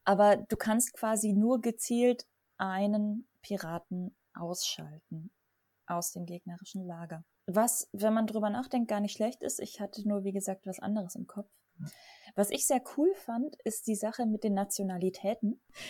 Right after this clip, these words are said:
Speaker 1: Wa-, was wir jetzt hier im Beispiel hatten, ein angeblicher Engländer,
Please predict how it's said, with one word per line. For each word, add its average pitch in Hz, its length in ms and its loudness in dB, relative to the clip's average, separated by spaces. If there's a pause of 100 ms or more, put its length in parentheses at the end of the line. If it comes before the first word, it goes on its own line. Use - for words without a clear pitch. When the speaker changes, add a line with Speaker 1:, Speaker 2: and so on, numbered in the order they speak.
(180)
Speaker 1:
Wa-, 190 260 10
was 226 200 6
wir 226 100 4
jetzt 226 180 2
hier 240 120 2
im 214 100 2
Beispiel 240 460 2
hatten, 240 500 -4
ein 208 500 0
angeblicher 240 560 4
Engländer, 320 520 2